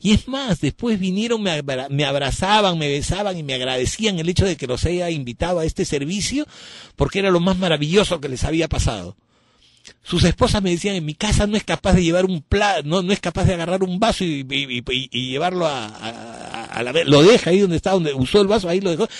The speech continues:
Pero sin embargo acá, ellas mismas emocionadas, viendo a su esposo sirviendo a todas las mesas, llevando los platos, yendo a la cocina, sirviendo.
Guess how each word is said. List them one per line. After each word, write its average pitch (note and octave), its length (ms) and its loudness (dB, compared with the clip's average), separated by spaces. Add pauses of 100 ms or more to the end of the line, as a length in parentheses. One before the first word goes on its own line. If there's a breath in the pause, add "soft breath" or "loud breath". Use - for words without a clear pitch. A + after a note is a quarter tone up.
(120)
Pero D3 180 -4
sin F3 180 -10
embargo G#3 280 -10
acá, A3+ 360 -10 (280 loud breath)
ellas F#3+ 280 -2
mismas G3+ 340 -2
emocionadas, D3+ 680 -2
viendo G3+ 280 -2
a E3 40 2
su - 120 -4
esposo F#3 360 0
sirviendo E3+ 640 -4
a C3 40 -2
todas G3+ 260 0
las - 180 -4
mesas, E3+ 460 -2
llevando E3+ 320 2
los D#3 160 2
platos, F#3 440 -2
yendo F3 240 0
a - 20 0
la D3 100 0
cocina, E3+ 420 -2
sirviendo. E3+ 720 -2